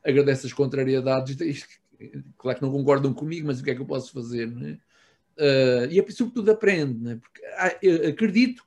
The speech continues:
que a grande aprendizagem está por detrás daquilo que nós chamamos de obstáculo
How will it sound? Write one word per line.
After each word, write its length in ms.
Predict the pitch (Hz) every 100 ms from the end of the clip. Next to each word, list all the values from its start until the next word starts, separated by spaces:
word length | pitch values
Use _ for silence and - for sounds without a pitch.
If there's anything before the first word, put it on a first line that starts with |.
| -
que 320 | 180 208 - _ _ - -
a 80 | 165
grande 320 | 180 262 240
aprendizagem 1120 | 226 220 175 160 131 151 160 170 190 208 226 _ _ _ _ _
está 220 | 180 165
por 280 | - 233 196
detrás 640 | 185 156 175 190 202 180
daquilo 320 | 175 170 190
que 100 | 185
nós 160 | 185 165
chamamos 460 | 170 160 170 156
de 60 | 165
obstáculo 720 | 147 - 147 147 - 170 170